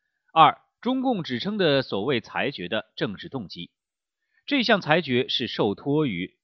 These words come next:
并且也只限于揭露中共对数千百万计的信仰和实践真善忍的无辜民众所实施的群体灭绝的事实真相。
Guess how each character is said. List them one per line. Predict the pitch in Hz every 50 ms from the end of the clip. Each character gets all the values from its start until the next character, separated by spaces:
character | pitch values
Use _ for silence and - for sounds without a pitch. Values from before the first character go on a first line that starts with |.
| _
并 | - 196 202 170
且 | 143 - 123 123 123 131
也 | - 120 139
只 | 135 - 113 113
限 | 113 - 233 214 180 127
于 | 104 101 107 113 120
揭 | - 196 208
露 | 185 147 120
中 | - 196 208 233
共 | 233 247 185 - - _
对 | - 120 98
数 | 90 - - - 175 107 92
千 | - - - - 185 196 220 226 214
百 | - 82 80 151
万 | 92 160 190 160 113
计 | 101 - 113 87
的 | 92
信 | 90 - - 247 226 139 98
仰 | 87 80 80 - _
和 | - - 92 92
实 | 92 - - 90
践 | 85 - 101 87 82 82 85
真 | - 127 143 190 214
善 | 202 - 190 131
忍 | 95 85 78 73 78
的 | 90 92
无 | - - 92 98 127 180 202 196
辜 | - 180 170 165
民 | 123 92 85 98 160
众 | 175 247 170 123 -
所 | - - 85 80
实 | - - 92 87
施 | - - 95
的 | 85 85 - - -
群 | - - 95 120 190 196
体 | - 175 165
灭 | - 101 123 95 82
绝 | - - 85
的 | 82 - - -
事 | - - - 90
实 | - - 80
真 | 80 87 85 90
相。 | - 101 82